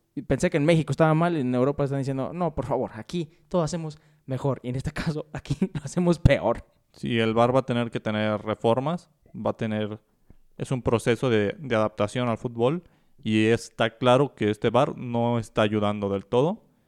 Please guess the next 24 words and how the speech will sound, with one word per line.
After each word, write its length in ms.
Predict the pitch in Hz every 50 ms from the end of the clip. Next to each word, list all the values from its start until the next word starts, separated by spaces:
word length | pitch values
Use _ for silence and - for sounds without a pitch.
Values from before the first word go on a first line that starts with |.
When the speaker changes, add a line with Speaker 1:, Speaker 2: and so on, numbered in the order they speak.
| _ _ _ _ _ _ _ _ _ _ _ _ _ _ _ -
Speaker 2:
Sí, 240 | - - 131 120 113
para 240 | - - 117 110 107
mí 80 | 113
un 60 | 113 104
penal 260 | - 117 110 110 107
descarado 500 | 107 101 - - 98 104 110 117 120 117
de 60 | 104
Maguire. 480 | 95 95 95 101 113 127 147 185 - - _ _ _ _ _ _ _ -
Se 160 | - 127 107
salva 360 | - - 123 127 147 165 165 127
de 40 | 107
las 140 | 104 98
críticas, 640 | - - 135 143 - 135 107 - 110 98 - - -
Maguire, 420 | 107 104 101 104 104 101 98 - _ -
porque 220 | - - - 127
no, 480 | 120 123 123 123 123 120 113 110 - _ _ _ - -
no 300 | 135 127 123 104 - -
puede 300 | - 131 131 131 139 135
seguir 420 | - - 101 98 104 117 117 117
con 160 | - 123 107
ese 140 | 104 101 117
estilo 280 | 107 - - 113 113 107
de 80 | 101
juego. 460 | 98 - - 113 120 127 156 202 -